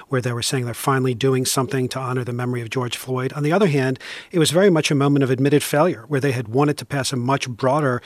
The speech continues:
bill through the House, and a bill would have been able to directly affect the eighteen thousand local police departments in the country, but this one can't. It can only provide incentives for those police departments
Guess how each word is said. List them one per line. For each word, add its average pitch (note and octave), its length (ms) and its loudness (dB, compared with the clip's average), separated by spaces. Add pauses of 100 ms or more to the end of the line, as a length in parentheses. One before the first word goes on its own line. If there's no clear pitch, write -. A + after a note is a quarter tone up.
(300)
bill C#3 200 4
through C#3 220 2
the B2+ 100 2
House, D#3 360 -2
and C#3+ 120 0
a C3+ 60 -2
bill D3+ 320 6
would C3+ 100 2
have B2+ 100 0
been C3 120 0
able C3 160 0
to C3 100 -4
directly C3 580 0
affect C#3 540 -2
the B2+ 180 -2
eighteen C3+ 340 -2
thousand B2+ 420 0
local C3 200 -2
police D3 280 -6
departments A#2+ 440 -6
in B2 60 -6
the A#2 80 -4
country, B2+ 400 -10 (300)
but B2+ 160 -2
this - 260 2
one C3+ 220 2
can't. - 500 -4
It C#3+ 80 -8
can C3+ 140 0
only C#3 160 0
provide C3 340 -4
incentives C#3+ 720 2
for - 100 -6
those B2+ 220 -2
police C#3+ 320 -4
departments B2 580 -4